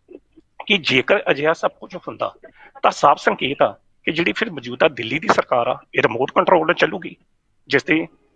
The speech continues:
ਗੱਲਾਂ ਬੀਤੇ ਸਮੇਂ ਦੇ ਵਿੱਚ ਵੀ ਜ਼ਾਹਿਰ ਹੋ ਗਈਆਂ। ਰਿਮੋਟ ਕੰਟਰੋਲ ਤੋਂ ਭਾਵ ਕਿ ਹਾਂ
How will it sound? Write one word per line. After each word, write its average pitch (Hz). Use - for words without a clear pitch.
ਗੱਲਾਂ 139
ਬੀਤੇ 135
ਸਮੇਂ 139
ਦੇ 165
ਵਿੱਚ -
ਵੀ 151
ਜ਼ਾਹਿਰ 135
ਹੋ 151
ਗਈਆਂ। 139
ਰਿਮੋਟ 175
ਕੰਟਰੋਲ 170
ਤੋਂ 175
ਭਾਵ 151
ਕਿ 175
ਹਾਂ 156